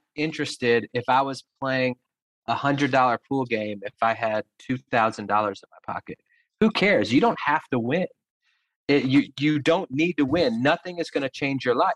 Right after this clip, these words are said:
on that hundred dollar pool game. But if I play for a thousand or two thousand, or if I'm playing for m-, more than what I have, now I'm engaged. I,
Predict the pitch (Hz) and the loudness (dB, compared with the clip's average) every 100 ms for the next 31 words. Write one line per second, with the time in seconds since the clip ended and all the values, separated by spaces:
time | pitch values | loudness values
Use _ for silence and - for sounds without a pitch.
0 | _ _ _ _ _ _ - 135 139 120 | _ _ _ _ _ _ -2 0 2 0
1 | 147 139 127 113 196 247 127 85 - - | 0 0 0 -2 -4 -4 -4 -8 -12 -20
2 | - _ _ - 165 165 _ - 160 160 | -20 _ _ 0 0 0 _ -4 -2 0
3 | 156 170 - 175 160 156 151 131 120 117 | 0 0 -2 -2 -2 -2 -2 0 0 -4
4 | _ _ _ _ _ 120 - 143 240 214 | _ _ _ _ _ -10 -2 2 2 0
5 | 143 123 _ _ 113 113 - 254 - 117 | -6 -10 _ _ -14 -10 0 0 2 2
6 | 104 104 104 - _ _ _ - 180 170 | 2 -2 -8 -12 _ _ _ 2 4 4
7 | 156 147 - _ _ - - - 147 147 | 2 -4 -10 _ _ -18 -18 -6 0 0
8 | 139 165 160 160 156 147 _ 151 143 135 | 0 0 2 2 0 -4 _ 2 2 2
9 | 135 - _ _ - 127 139 175 208 196 | -4 -8 _ _ -8 -2 2 4 4 2
10 | 165 165 151 151 165 147 135 - 220 247 | 0 -2 -2 0 2 2 0 0 0 0
11 | 135 139 - _ _ _ _ _ _ _ | 0 -2 -4 _ _ _ _ _ _ _
12 | _ - 135 175 226 196 156 151 - - | _ -6 -2 0 0 0 -2 -6 -10 -2
13 | 156 208 156 - - - 147 | 0 2 0 -2 -10 -4 -2